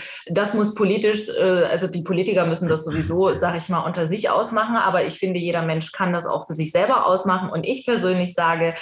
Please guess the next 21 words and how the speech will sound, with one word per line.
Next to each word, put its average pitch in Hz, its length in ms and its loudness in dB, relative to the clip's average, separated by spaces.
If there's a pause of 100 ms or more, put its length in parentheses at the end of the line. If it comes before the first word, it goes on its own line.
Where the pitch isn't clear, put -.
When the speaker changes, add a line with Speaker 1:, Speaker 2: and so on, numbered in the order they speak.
(420)
Speaker 1:
ich 185 200 -2
bin 185 200 4
für 254 380 2
Frieden. 175 640 -2 (420)
Ich 190 100 2
möchte 196 300 4
nicht, 226 300 2
dass 208 140 0
irgendjemand, 180 1120 0
äh, - 40 -2
angegriffen 190 1120 0
wird 202 420 2
und 180 300 0
noch 202 220 0
mehr 180 180 0
Menschen 170 360 -2
getötet 202 540 0
werden, 160 300 0
sondern 165 240 0
dass 160 300 -6
alle 202 280 2